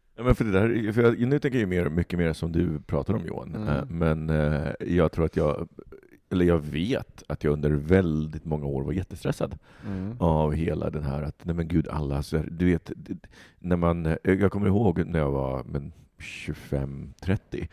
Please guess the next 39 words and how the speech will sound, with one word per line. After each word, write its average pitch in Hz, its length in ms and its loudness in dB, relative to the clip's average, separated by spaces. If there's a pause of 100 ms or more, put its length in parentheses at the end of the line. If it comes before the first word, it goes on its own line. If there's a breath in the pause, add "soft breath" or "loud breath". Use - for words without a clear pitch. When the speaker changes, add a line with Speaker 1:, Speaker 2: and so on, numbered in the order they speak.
(280 loud breath)
Speaker 1:
då 98 200 4
var 90 180 4
ju 85 440 2
liksom 76 320 -8
en 71 100 -4
sån 76 120 -12
där 78 100 -6
sak 78 280 -8
att, - 120 -10
ja, 78 180 0
men 78 180 -2 (340 loud breath)
förbered 92 560 6
dig 123 100 4
för 120 160 0
intervjun, 113 760 0 (240 loud breath)
tänk 101 320 0
på - 80 -2
vad 147 120 6
du 185 80 -4
ska 165 140 -8
svara 165 240 4
på 131 100 2
frågan, - 380 2
Speaker 2:
Mm. 87 80 -4
Speaker 1:
vad 95 140 4
gör 90 140 4
du 85 140 2
om 82 120 0
fem 85 220 -2
år? 98 140 4
Och 80 60 4
jag 92 220 6
bara, 76 400 4
alltså 87 380 2
jag 85 120 0
har 80 160 -2
ingen 78 360 -4
jävla 80 760 0
aning, - 380 -4